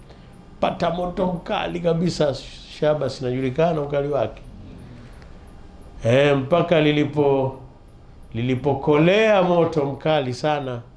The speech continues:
wakaingizwa mtoto mmoja baada ya mwingine. Haya ndio yaliokuwemo kwenye hadithi, mpaka ikafikia mahala akaingizwa huyo msusi wa nani. Lakini kabla ya kumuingiza akamwambia,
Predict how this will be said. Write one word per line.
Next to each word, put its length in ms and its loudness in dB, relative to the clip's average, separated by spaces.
wakaingizwa 680 -4
mtoto 420 -2
mmoja 580 -2
baada 460 0
ya 120 -2
mwingine. 680 -2
Haya 180 2
ndio 120 0
yaliokuwemo 460 -2
kwenye 260 -4
hadithi, 640 -2
mpaka 560 2
ikafikia 600 0
mahala 640 2
akaingizwa 760 -2
huyo 380 0
msusi 500 -4
wa 100 2
nani. 360 -2
Lakini 400 4
kabla 380 4
ya 100 4
kumuingiza 720 4
akamwambia, 840 4